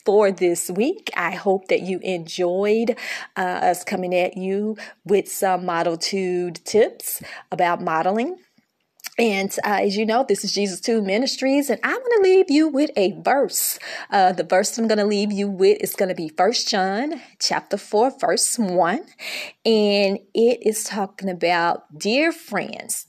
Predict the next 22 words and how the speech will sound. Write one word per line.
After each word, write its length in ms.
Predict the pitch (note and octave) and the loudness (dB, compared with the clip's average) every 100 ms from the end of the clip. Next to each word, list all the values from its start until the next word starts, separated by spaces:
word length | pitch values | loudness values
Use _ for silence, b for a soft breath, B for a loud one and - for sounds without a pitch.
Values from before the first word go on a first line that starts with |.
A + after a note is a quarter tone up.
| - | -4
do 220 | G#3+ C4 | 0 0
not 340 | C4 B3 C4 | 0 0 0
believe 640 | A3 G3+ G3+ G#3 G3 F#3 - - | 0 0 0 -2 -2 -4 -8 0
every 480 | F#3+ A3 A3 B3 B3+ | 2 2 0 -2 -2
spirit, 840 | - - - - F#3 - - - - _ | -6 -8 -6 -2 0 0 -4 -8 -16 _
but 240 | G3 E3+ - | 0 0 -2
test 480 | - B3 B3+ - | -4 -2 -2 -2
the 80 | - | -6
spirits 720 | C#4 - - A3+ F#3+ G3 - | -6 -8 -4 0 2 2 0
to 80 | F#3+ | -4
see 360 | - - G3+ G3 | -4 -6 -4 -4
whether 720 | F3 E3 E3+ F3 G3+ A3 A#3+ | -8 -6 0 0 2 2 2
they 320 | G3+ F#3 A3 - | 2 0 2 0
are 160 | G3+ | -2
from 380 | A3+ - A#3+ A#3+ | -2 -4 -4 -4
God, 520 | G3 G3+ B1+ - - - B B | -2 -2 -2 -6 -10 -12 B B
because 440 | B A3+ A#3+ G3 - | B 0 2 0 0
many 400 | F#3 G3 A3 B3 | -2 0 0 -2
false 500 | - - A3 B3 - | -4 0 0 0 -6
prophets 960 | - - - E4+ F#4 - - F3 - | -12 -20 -10 -4 -2 -2 -6 -4 -6
have 380 | - - F3+ F3+ | -6 -2 -2 0
gone 400 | F#3+ F#3+ G3+ G#3+ | 0 0 0 -4